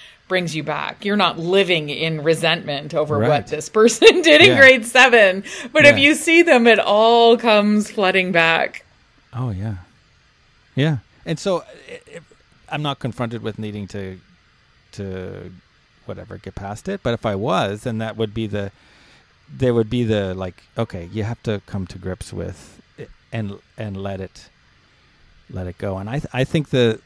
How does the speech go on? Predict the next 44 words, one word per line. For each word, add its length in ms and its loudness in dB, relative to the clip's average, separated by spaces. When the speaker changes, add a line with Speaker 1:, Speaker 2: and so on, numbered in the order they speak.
Speaker 2:
the 100 0
thing, 340 -2
and 200 -4
this 160 -8
is, 180 -8
I, 220 -4
I'll 120 -10
say 240 -8
I 40 -6
only 240 -6
learned 480 -10
recently 520 -12
in, 80 -10
in 960 -20
my 160 -14
life, 340 -16
is 240 -8
you 80 -4
do 320 2
have 300 -4
to, 280 -8
to 100 -20
call 360 -6
it. 120 -14
You 220 -8
have 280 -10
to 80 -14
talk 300 -12
about 300 -12
the 100 -14
stuff, 440 -16
as 220 -14
awkward 440 -8
as 160 -12
it 100 -16
is, 320 -12
as 100 -14
difficult 440 -14
as 140 -14
it 40 -14
is. 140 -14
You 80 -12
have 100 -16
to 280 -16